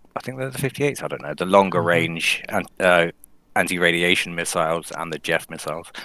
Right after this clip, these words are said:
Speaker 1: They're the only two anti-ship options that Red have.
Speaker 2: Yeah, yeah. And obviously in real life,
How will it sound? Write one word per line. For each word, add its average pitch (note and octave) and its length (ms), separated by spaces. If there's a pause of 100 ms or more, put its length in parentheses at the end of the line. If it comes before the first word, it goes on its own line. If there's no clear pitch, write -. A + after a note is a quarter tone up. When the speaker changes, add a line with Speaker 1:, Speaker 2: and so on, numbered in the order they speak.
(200)
Speaker 1:
They're F2 100
the E2 140
only D#2+ 220
two D#2+ 360
anti-ship E2+ 460
options - 380
that - 100
Red E2 160
have. E2 240 (480)
Speaker 2:
Yeah, G2 240 (160)
yeah. F2+ 240 (140)
And A#2+ 200
obviously A#2 400
in F2 140
real F2+ 180
life, D2 400